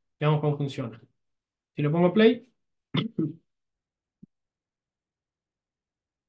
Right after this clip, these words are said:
Bueno, ahí se mueve, pero re lentito, muy despacito. Eso es porque, bueno, voy a aumentar la velocidad nomás, más fácil. Voy a poner cincuenta de velocidad.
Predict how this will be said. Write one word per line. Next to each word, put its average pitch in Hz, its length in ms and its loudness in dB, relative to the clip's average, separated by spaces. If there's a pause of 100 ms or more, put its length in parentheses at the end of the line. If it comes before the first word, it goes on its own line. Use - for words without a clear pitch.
(680)
Bueno, 151 160 2
ahí 156 100 2
se 160 140 -2
mueve, 185 240 0
pero 143 220 -2
re 190 280 -4
lentito, 185 600 -4
muy 208 240 4
despacito. 147 500 -6 (540)
Eso 180 240 0
es 196 80 -2
porque, 151 300 -4
bueno, 147 200 0
voy 147 100 -4
a 151 40 -2
aumentar 143 380 -6
la 151 100 -4
velocidad 151 400 -6
nomás, 143 320 -4
más 135 160 -12
fácil. 170 400 -6
Voy 135 160 -8
a 139 60 -8
poner 131 420 -8
cincuenta 156 840 -6
de 143 60 -2
velocidad. 135 360 -6